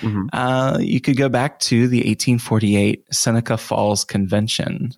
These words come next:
Speaker 2: which happened in New York. And that wasn't the first meeting, but it really was the kickoff to the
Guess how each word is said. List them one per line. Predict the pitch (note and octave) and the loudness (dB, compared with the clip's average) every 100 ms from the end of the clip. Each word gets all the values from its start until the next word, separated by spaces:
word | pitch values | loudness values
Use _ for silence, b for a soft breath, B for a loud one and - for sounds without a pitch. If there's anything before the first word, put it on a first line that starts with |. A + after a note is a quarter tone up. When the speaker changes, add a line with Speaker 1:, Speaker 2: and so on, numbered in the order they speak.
| - | -6
Speaker 2:
which | - - - | -6 -4 -4
happened | A#2 G#2+ - G2+ | -4 -4 -2 0
in | G#2+ A2 | 0 2
New | |
York. | B2+ A2+ G2+ G#2 _ b b b _ | 4 4 2 -2 _ b b b _
And | B2 A#2 A#2 A#2 A#2 A2+ G2+ | -2 2 4 4 2 0 0
that | D3 - - _ _ _ _ _ | -4 -4 -6 _ _ _ _ _
wasn't | C3+ E3 D#3 A#2 | -2 0 0 -2
the | A2+ | -6
first | - - C3+ C#3 - | -6 -2 0 0 0
meeting, | G#2+ G#2 G#2+ B2+ B2+ B2+ C3 - - - _ _ _ - | 0 2 2 2 2 0 -2 -6 -12 -12 _ _ _ -4
but | A2+ G#2+ G#2+ | 0 0 0
it | A2+ G#2 | -2 0
really | A#2 B2 A#2+ | 2 4 4
was | G#2+ G#2+ G#2+ G2 | 2 2 2 0
the | - | -4
kickoff | - A2+ G#2 G2+ G2+ G2 - - _ - | -2 -2 -2 0 0 -2 -8 -14 _ -10
to | - G#2 G2 G#2 G#2+ B B B _ _ _ | 0 2 4 2 -2 B B B _ _ _
the | - G2+ G2 G2+ | -2 2 2 0